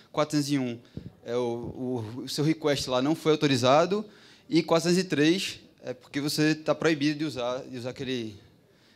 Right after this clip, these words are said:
aquele método lá. E aí entra o que é que é rest. Então, o rest utiliza todo o potencial do H T T P pra servir recursos através de métodos verbos. Ou seja, a gente agora vai fazer a mesma coisa que a gente tava fazendo antes com,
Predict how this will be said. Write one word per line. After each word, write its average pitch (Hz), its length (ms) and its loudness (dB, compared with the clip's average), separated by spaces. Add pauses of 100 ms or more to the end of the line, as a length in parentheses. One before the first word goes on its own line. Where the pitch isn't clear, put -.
aquele 131 200 -4
método 117 380 -2
lá. 101 260 -2 (2500)
E 156 80 4
aí 180 220 6
entra 175 400 4
o 160 80 -8
que - 100 -8
é 175 60 -4
que 202 100 0
é 185 80 4
rest. 135 540 2 (680)
Então, 165 240 4
o 170 60 6
rest 185 300 6
utiliza 170 340 -2
todo 196 160 4
o 202 40 -6
potencial 196 360 2
do 151 60 4
H 151 140 4
T 151 140 0
T 151 60 -4
P 147 320 2 (240)
pra 147 140 0
servir 160 240 6
recursos 175 760 4
através 151 360 2
de 165 100 0
métodos 131 400 2
verbos. 123 440 -4
Ou 156 60 -4
seja, 113 400 -2 (800)
a 127 80 -4
gente 143 240 4
agora 135 240 4
vai 135 100 2
fazer 131 260 -2
a 127 40 -2
mesma 190 160 2
coisa 190 160 -2
que 175 40 0
a - 20 0
gente 165 60 -2
tava 151 120 2
fazendo 143 320 -2
antes 117 240 -2
com, 123 260 -6